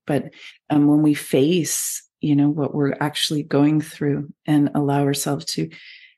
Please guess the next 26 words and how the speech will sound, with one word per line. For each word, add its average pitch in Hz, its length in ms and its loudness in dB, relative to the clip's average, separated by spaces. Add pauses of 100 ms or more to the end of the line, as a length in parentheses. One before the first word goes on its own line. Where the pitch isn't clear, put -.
take 233 300 0
a 208 60 2
deep 147 240 -2
breath 135 420 -2
in 139 560 4
and 139 200 0
expand 135 920 -2
and 139 160 -2
allow, 135 680 -6
we, 143 340 0
we 180 160 2
actually 180 420 2
make 160 340 0
more 147 220 2
space 135 640 -4
for - 180 -8
the 151 100 -2
healing 139 520 2
to - 140 -8
come 147 240 -2
in, - 360 -4 (680)
you 160 120 0
know, 147 160 4
because 147 360 -2
the - 80 0
breath 139 420 0